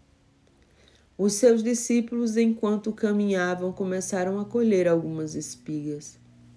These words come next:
Então, os fariseus a-, os fariseus advertiram-no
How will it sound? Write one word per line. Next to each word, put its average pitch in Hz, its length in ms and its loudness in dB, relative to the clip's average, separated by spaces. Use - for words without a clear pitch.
Então, 165 500 -4
os 180 200 -2
fariseus 214 640 4
a-, 165 180 0
os 165 160 -8
fariseus 185 680 2
advertiram-no 147 1120 -4